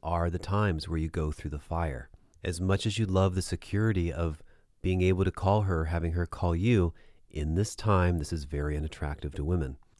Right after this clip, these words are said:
Why is it unattractive? Because in my opinion, women often think this way themselves, and they don't like how insecure they feel when they ask that question. So they want their man to be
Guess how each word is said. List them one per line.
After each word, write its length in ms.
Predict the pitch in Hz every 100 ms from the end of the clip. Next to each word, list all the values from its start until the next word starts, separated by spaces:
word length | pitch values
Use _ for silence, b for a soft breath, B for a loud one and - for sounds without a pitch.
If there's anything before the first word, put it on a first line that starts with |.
| -
Why 240 | 87 87
is 160 | 101 104
it 80 | 104
unattractive? 720 | 110 - 107 107 - 143 - _
Because 260 | 85 92
in 120 | 90 87
my 160 | 95
opinion, 420 | 110 - 90 87
women 220 | 87 92 76
often 400 | 87 - 87 82
think 400 | - - 101 -
this 200 | 101 92
way 180 | 87
themselves, 600 | 85 85 - 98 92 80 -
and 260 | 92 90 80
they 240 | 90 104
don't 300 | 98 98 80
like 240 | 85 82 -
how 220 | 85 76
insecure 500 | 82 - - 90 80
they 140 | 80
feel 280 | - 82 80
when 240 | 87 82
they 280 | 78 95 110
ask 260 | 92 80 -
that 180 | 76 -
question. 420 | 76 71 - 67
So 140 | - 82
they 100 | 85
want 300 | 90 90 82
their 100 | 82
man 560 | 85 104 104 78 85 B B B B
to 80 | 85
be 200 | 87